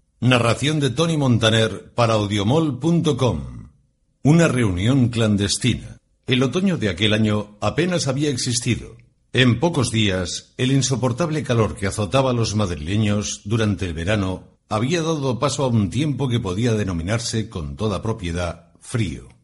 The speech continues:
Parecía que los vecinos de la villa y corte se quedarían sin el templado clima otoñal que hacía sus delicias hasta la llegada de Todos los Santos, fecha en que, día arriba, día abajo, solía hacer acto de presencia el crudo invierno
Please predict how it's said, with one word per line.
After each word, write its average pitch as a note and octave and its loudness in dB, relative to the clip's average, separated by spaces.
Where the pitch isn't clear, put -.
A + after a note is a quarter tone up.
Parecía B2 2
que B2 2
los A#2+ 4
vecinos B2 2
de B2+ 2
la B2 4
villa B2+ 2
y A#2 0
corte A#2 0
se B2 0
quedarían C3 0
sin A#2+ -2
el G2+ 0
templado G#2 -2
clima B2 2
otoñal F#2+ -2
que G2+ -2
hacía A2+ 0
sus A2+ -4
delicias A#2+ -2
hasta C3+ -2
la A2+ 0
llegada G2+ 0
de G2+ 0
Todos F#2+ -2
los G2 -6
Santos, - -6
fecha D#3+ -2
en G2+ 2
que, F2+ -4
día B2 2
arriba, A2+ -2
día G#2+ 0
abajo, A#2+ 0
solía D3+ 0
hacer D3+ 0
acto C#3+ 0
de A2+ 2
presencia A#2 -2
el F2+ -4
crudo G#2+ -2
invierno G2 -2